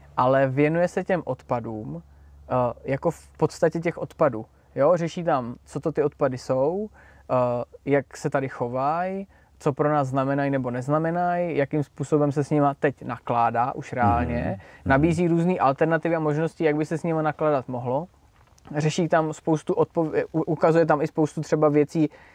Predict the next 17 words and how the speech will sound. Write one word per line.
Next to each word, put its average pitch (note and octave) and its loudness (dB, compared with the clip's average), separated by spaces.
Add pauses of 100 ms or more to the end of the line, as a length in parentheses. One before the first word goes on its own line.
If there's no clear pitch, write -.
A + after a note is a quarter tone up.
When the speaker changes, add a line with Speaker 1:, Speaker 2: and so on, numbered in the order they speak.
(120)
Speaker 1:
jak D3 2
mají D#3 0
v - -14 (180)
budoucnu, E3+ 0
eh, C3+ -2
třeba C#3+ 0
různý C#3 0
vlády C3+ 2
nebo B2 -6
Evropská C3 -2
unie C3 -4
v - -14
plánu D#3+ 0
s - -10
těma D3 -4
odpadama C3+ -2
nakládat B2+ -2